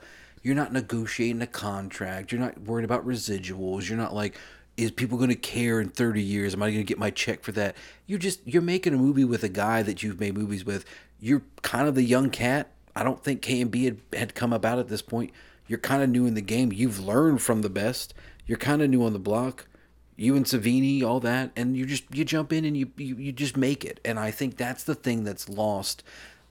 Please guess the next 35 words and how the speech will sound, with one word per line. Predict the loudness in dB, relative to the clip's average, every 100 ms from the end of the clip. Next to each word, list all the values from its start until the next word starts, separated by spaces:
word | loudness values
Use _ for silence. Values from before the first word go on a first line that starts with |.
| -2
that | 2
I | 2 2
think | 0 -2 -2 _ _ _ _ -18 -16 -6
with | -2 2
what | 2 2
you're | 2
talking | 2 0
about | -2 -4
with | -2
Host, | 0 -2 -4 -14 -20 -20 -6
I | -2
think | -2
that | -2 -2 0 2
is | 2 0
the | -4
thing | -2 0 0 -2 -8 _ _ _ _ _ -4
when | 0
there's | 0 2
movies | 2 4 4
like | 2 0 0
that, | -2 -2
that | -2
it's | -4 -6
like | -4 -4 -6 -16 -4
all | 2 2
hands | 2 0 0 2
are | 0 -2 -2
in | 0
it | 0 -2 -6
doing | 0 2 4 2
it, | -2 -6 _ _ _ _ _ _ _ -4
and | -2
it | -2 -4
comes | -2 0 2 2
out | 2 2 -2